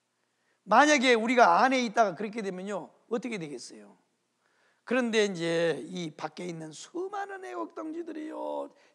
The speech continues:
전국에서 그냥 막 비상으로 막 달려서 와가지고 사람들이 모여가지고 이 밖에서 치고 들어갔더니 이미 걔들이요, 다 끝내놨어요.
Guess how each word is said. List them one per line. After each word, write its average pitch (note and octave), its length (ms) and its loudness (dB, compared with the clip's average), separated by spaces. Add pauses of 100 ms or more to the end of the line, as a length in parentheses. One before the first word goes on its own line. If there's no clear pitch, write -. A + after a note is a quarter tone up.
(120)
전국에서 F4+ 1300 4
그냥 D#4+ 320 -14
막 D4+ 180 -10 (300)
비상으로 C4+ 520 -2
막 A3+ 180 -4
달려서 B3 400 -2
와가지고 G#3 520 -6 (220)
사람들이 G3+ 540 -2
모여가지고 D#3+ 800 -12 (300)
이 F3+ 120 -10
밖에서 E3 480 -8 (520)
치고 A#3 300 -8
들어갔더니 C#3+ 640 -14 (260)
이미 A3+ 300 -2
걔들이요, F3 400 -4
다 D3 180 -14
끝내놨어요. - 640 -20